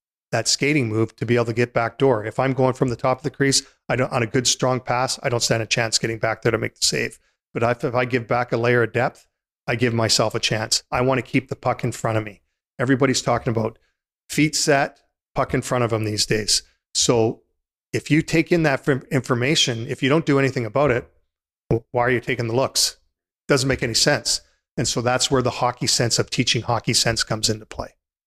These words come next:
So I want the goalie to read and react. So if I have a clip where I think a goalie's fooled, I'm like, and, and I don't attack him. I'm going, "What was your read there?" Well, I was read the shooter coming down.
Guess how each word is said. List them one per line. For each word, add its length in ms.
So 200
I 180
want 360
the 80
goalie 380
to 100
read 220
and 100
react. 380
So 180
if 100
I 120
have 140
a 60
clip 340
where 100
I 60
think 180
a 80
goalie's 360
fooled, 580
I'm 160
like, 200
and, 240
and 120
I 100
don't 220
attack 400
him. 100
I'm 100
going, 220
"What 140
was 120
your 80
read 220
there?" 260
Well, 120
I 40
was 160
read 220
the 160
shooter 300
coming 240
down. 320